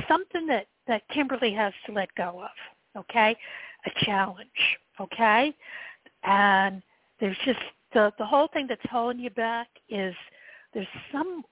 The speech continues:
you know, we were talking about wounds and hurts. There's some kind of wound you gotta let go of. And, um, once you do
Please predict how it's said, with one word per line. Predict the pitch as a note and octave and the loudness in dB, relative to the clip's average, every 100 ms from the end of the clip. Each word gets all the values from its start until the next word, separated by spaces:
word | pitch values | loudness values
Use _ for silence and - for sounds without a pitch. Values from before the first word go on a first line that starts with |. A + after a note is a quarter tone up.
| _ _ _ | _ _ _
you | B3+ | 0
know, | A#3 F#3+ | 2 2
we | A#3+ | 0
were | A#3 | -2
talking | A#3+ B3+ A#3+ B3 | 0 0 0 0
about | A3 - - | 0 -2 -4
wounds | G3+ A3 B3+ D#4 - | -6 -4 -6 -8 -8
and | F#3 | -8
hurts. | F#3+ A#3+ C4 D#4+ - - - - - | -4 0 0 0 -8 -20 -18 -20 -6
There's | C4 - | -4 0
some | F4+ G4 - | 0 0 2
kind | G4 | 2
of | A#3 F#3+ | 2 -2
wound | G#3+ A3+ G#3 | -4 -4 -6
you | F3+ | -6
gotta | G3+ F3+ F3 | -2 -2 -2
let | F3 - | -6 -4
go | F3+ F3+ G3+ | -6 -6 -10
of. | - - - - - - - - | -14 -16 -18 -16 -16 -18 -18 -2
And, | A3 G#3+ G#3 G#3 G3+ G3+ - - | 2 4 4 4 0 -4 -8 -2
um, | G3+ G3 F#3 F3+ F#3 _ - - _ B3 | 0 2 0 -4 -10 _ -20 -20 _ 2
once | E4 G#4 - | 2 2 -4
you | C#4 E3 | -6 -6
do | B3 D4 | -2 0